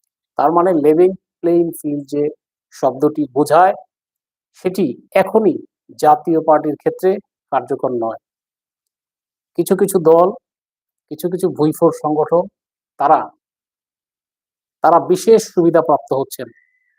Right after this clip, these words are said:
তারা সব জায়গায় দৌড়াচ্ছেন, সভা সমাবেশ করছেন এবং, এবং তাদের মতামত তুলে ধরছেন।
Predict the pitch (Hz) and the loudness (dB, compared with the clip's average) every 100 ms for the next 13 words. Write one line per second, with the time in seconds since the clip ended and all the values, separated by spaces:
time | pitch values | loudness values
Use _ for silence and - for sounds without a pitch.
0 | _ _ _ _ - 170 185 190 - _ | _ _ _ _ 0 4 4 2 -2 _
1 | _ _ 175 165 170 165 160 156 156 151 | _ _ -4 -2 0 2 2 2 2 0
2 | - 165 165 185 _ _ - 139 151 - | 0 0 0 -4 _ _ -10 0 0 0
3 | 147 143 139 - 147 - 165 160 160 _ | -2 -2 -6 -6 -8 -2 -2 -2 -6 _
4 | _ _ _ - 196 208 208 208 _ _ | _ _ _ -4 2 2 0 -10 _ _
5 | _ _ _ _ _ _ _ _ - 170 | _ _ _ _ _ _ _ _ -2 -2
6 | 175 180 175 196 180 165 165 156 - 147 | 0 0 2 2 2 2 2 0 -4 -6
7 | 143 131 - - | -2 -4 -6 -20